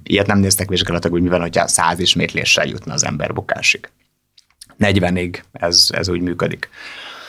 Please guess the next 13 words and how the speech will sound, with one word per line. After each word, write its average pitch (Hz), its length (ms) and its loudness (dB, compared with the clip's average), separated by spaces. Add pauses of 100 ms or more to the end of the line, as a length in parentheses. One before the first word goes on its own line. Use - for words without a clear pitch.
(280)
Valószínűleg 98 440 4
többnél 90 380 2
is, - 360 2
csak 101 220 -2
ugye 92 260 4
most 92 200 2
képzeld 85 360 2
el 87 80 2
azt, 90 140 2
hogy 87 140 2
elkezdesz 87 460 0
valamit 87 320 0
csinálni, 95 520 2